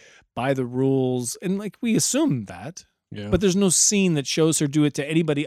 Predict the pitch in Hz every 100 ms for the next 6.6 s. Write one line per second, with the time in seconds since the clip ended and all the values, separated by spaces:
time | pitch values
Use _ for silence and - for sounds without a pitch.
0 | - 135 143 123 123 - 147 98 - _
1 | _ 95 95 104 101 - _ _ _ -
2 | 143 139 - 180 - 190 - 175 160 160
3 | 156 202 208 135 135 147 165 175 180 180
4 | 175 156 - _ - 180 156 180 190 -
5 | 202 330 190 143 131 131 117 107 127 127
6 | 110 156 202 - 190 -